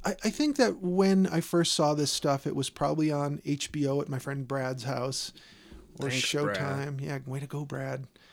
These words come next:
Speaker 1: Um, but I, but I can say, you know, when I saw, like, Halloween or Halloween sequels or whatever, um, any of that kind of stuff was probably at Brad's house 'cause they had cable.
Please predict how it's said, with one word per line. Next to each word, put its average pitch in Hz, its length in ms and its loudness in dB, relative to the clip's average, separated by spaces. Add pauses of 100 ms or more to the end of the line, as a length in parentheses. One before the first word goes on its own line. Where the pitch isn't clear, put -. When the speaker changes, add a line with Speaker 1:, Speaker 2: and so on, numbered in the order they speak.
(300)
Speaker 1:
Um, 147 360 -6 (180)
but 160 140 0
I, 156 80 -4 (200)
but 160 120 -4
I 165 40 -6
can 170 120 -2
say, 170 240 -4
you 165 100 -4
know, 156 100 -6
when 156 200 -8
I 151 60 -4
saw, 147 460 -4
like, 135 180 -6
Halloween 147 480 -4
or 135 80 -4
Halloween 143 400 -4
sequels 143 640 -6
or - 140 -8
whatever, 139 540 -6 (840)
um, - 400 -10 (120)
any 196 140 2
of 180 60 4
that 170 140 -4
kind 147 160 -6
of 131 80 -6
stuff - 480 -4
was 151 160 -4
probably 151 400 -2
at 135 100 -10
Brad's 147 300 -4
house 135 240 -8
'cause 127 240 -10
they 240 120 -2
had 208 160 -2
cable. 196 420 -2